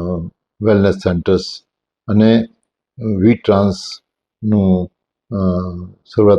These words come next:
તો થઈ ચૂકી છે, પરંતુ એની સાથે સાથે એના, એના સંદર્ભમાં છોકરાઓ તૈયાર થઈ અને આગળ વધે એ માટે એક, અ,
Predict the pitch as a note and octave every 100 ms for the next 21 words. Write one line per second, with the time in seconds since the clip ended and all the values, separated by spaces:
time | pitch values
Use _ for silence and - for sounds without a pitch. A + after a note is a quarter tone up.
0 | - F#2+ - A2 B2+ C3 G#2 - - _
1 | _ _ - B2+ C#3+ A#2+ B2+ A#2 B2 -
2 | G#2+ A2 F#2+ G#2 F#2+ F2+ D#2+ _ _ _
3 | _ _ _ B2+ A#2+ B2+ C3 C3+ - _
4 | _ _ _ _ A#2 A#2+ B2+ A#2+ - A2
5 | A2 C3 C3 B2+ G#2 F#2+ F2 _ _ _
6 | _ _ _ - G#2 A2+ A#2 A#2 A2 -
7 | G#2 A2 G#2+ G#2 G2+ G#2 - G2+ G2 G#2
8 | F#2 G2+ F2+ F2 G#2+ G#2 E2 _ _ A2+
9 | A#2+ G2+ F#2 - F#2 E2+ _ _ _ -
10 | G#2+ F2+ - - - _ _ _ _ G#2